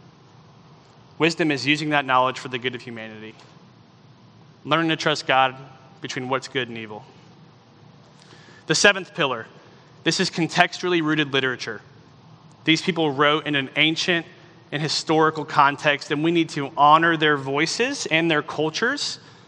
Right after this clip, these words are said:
by giving them credit where credit's due. We don't live in first century Rome, right? There's a lot of stuff about first century Rome that just goes way over our head.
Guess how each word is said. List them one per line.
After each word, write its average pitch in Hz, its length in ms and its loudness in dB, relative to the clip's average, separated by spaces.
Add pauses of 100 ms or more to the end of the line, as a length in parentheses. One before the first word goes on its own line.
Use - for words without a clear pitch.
(680)
by 151 100 4
giving 175 480 2
them 160 220 2
credit 160 360 2
where 143 120 0
credit's 135 380 -2
due. 120 320 -6 (720)
We 156 80 4
don't 196 200 2
live 170 280 2
in 127 260 -6 (640)
first - 300 -2
century 151 300 -2
Rome, 127 320 -2 (1000)
right? 139 220 4
There's 160 140 -2
a 160 60 2
lot 156 180 8
of 165 100 0
stuff 165 280 2
about 147 200 0
first 156 200 0
century 156 260 0
Rome 143 240 2
that 135 140 0
just 135 160 -6
goes 135 160 0
way 139 180 4
over 135 240 0
our 131 100 2
head. 127 320 0